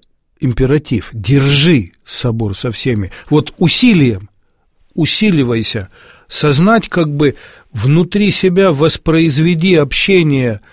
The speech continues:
э, и в той мере, в какой ты можешь, э, охватить вот круг общения, ты получаешь сознание. Так вот, выяснилось, что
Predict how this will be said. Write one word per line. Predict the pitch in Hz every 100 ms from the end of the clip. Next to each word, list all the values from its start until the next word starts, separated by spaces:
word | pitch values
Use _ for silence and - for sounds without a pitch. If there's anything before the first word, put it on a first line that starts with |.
| _ _ _ -
э, | 127 - 135 139 139 151 175 _ _ _ _
и | - 120
в | -
той | 160 160
мере, | 160 160 135
в | 117
какой | - 127 143 123
ты | -
можешь, | 127 190 190 165 - - - _ _ _ _ _ _
э, | - 120 120 120 113 - _ _
охватить | 139 127 139 151 - 170 135 -
вот | 113 110 -
круг | - 135 -
общения, | 120 - 139 113 110
ты | 101 - 156 151 _ -
получаешь | 127 117 120 151 131 117 - - - - -
сознание. | - 123 127 110 98 - - - - - - -
Так | - 139 196
вот, | 254 269 - _ _ - _ _ _ -
выяснилось, | 123 180 220 196 - 202 175 147
что | - - 160 156 143